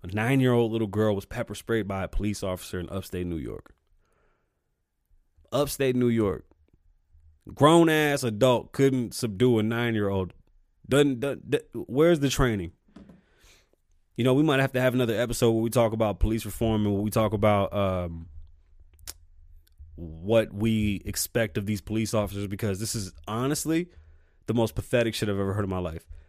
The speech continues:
A nine-year-old, a fucking nine-year-old, a little girl. It's disgusting.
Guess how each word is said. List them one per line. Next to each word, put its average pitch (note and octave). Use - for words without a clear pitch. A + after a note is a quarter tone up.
A G#2
nine-year-old, C3
a -
fucking C3
nine-year-old, A2+
a G#2+
little C#3
girl. A#2
It's A#2
disgusting. A#2